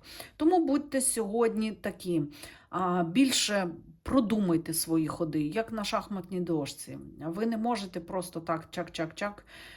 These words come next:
Найкраще шахмати люблять, м, а, логічне мислення, люблять не поспішати, ось тут так само, щоб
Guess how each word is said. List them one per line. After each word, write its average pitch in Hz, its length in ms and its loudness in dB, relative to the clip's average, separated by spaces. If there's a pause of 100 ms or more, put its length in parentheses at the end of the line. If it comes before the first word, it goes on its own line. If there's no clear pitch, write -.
(200)
Найкраще 226 760 2
шахмати 220 640 0
люблять, 175 640 -2
м, 160 800 -6
а, - 220 -10 (140)
логічне 175 640 0
мислення, 240 800 2
люблять 170 640 -4
не 247 220 8
поспішати, 226 880 -2
ось 175 200 -8
тут - 240 -14
так 156 200 -4
само, 131 440 -2
щоб 202 380 -2